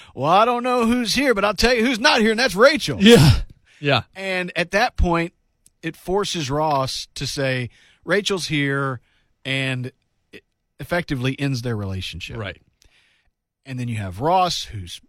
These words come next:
Speaker 1: at this point homeless.
Speaker 2: And so we hate all of this.
Speaker 1: Yes.
Speaker 2: Like, we hate all this. And this is like, I'm looking at episode five of season five. And that's where Ross tells Rachel Emily won't let him see her anymore.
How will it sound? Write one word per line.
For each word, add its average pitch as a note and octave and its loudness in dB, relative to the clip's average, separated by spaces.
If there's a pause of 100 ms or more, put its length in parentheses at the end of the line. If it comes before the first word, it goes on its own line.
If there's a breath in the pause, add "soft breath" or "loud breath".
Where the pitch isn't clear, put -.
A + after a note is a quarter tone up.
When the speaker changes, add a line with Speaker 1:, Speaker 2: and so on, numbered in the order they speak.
(320)
Speaker 1:
at - -18
this G#2+ -14
point - -16
homeless. A3+ -2
Speaker 2:
And C#3+ -6
so C#3+ -4
we D#3+ 0
hate E3 2
all B2+ 0
of G2 -8
this. F#2 -10
Speaker 1:
Yes. D#3+ -2
Speaker 2:
Like, B2+ -4
we D3 -2
hate F3+ 2
all D3 0
this. B2+ -2
And C#3 -2
this D#3 -2
is C3 -4
like, B2 -2 (460)
I'm C3+ -4
looking D#3 2
at B2 2
episode D#3 0
five A2 0 (680)
of B2+ -2
season A2+ -2
five. - -6 (320)
And B2+ -8
that's C#3+ 0
where C#3+ 0
Ross C3 0
tells C3 0
Rachel B2+ -2
Emily A2+ -2 (760)
won't C3+ -10
let A2 -2
him G2+ -4
see G#2 -8
her D2 -14 (280)
anymore. G#2 -10